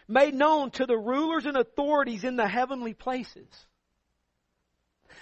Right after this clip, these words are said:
That God would show off the multicolored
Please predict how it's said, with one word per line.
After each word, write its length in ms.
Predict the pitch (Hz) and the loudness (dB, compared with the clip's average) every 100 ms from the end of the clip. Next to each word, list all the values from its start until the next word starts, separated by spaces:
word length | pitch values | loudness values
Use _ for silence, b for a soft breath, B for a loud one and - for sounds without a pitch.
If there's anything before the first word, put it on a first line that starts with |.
| B | B
That 200 | 277 269 | 4 6
God 360 | 269 247 320 311 | 6 8 8 6
would 180 | 262 190 | -2 -6
show 640 | - - 302 311 349 311 | -10 2 8 8 8 10
off 400 | 311 294 185 151 - b b b | 10 10 6 0 -14 b b b
the 260 | 190 262 233 b - | -4 -4 -4 b -12
multicolored 1300 | 208 240 277 311 320 320 311 - 277 302 294 277 247 | -4 6 8 8 8 6 6 2 4 6 6 2 -2